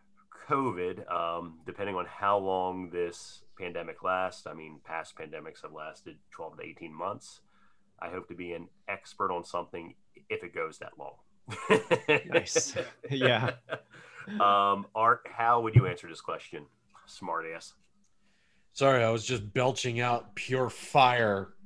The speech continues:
Speaker 3: from the seven shots I've taken. Uh, I'm pouring number eight now.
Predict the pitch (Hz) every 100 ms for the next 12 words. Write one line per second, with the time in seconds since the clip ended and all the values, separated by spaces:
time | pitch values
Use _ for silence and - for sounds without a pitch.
0 | - - 117 110 107 110 107 104 - 143
1 | 131 120 101 92 82 - - 101 - 98
2 | 90 110 95 120 135 - - - - -
3 | - - - - 98 95 98 98 107 -
4 | 117 123 127 127 123 139 87 80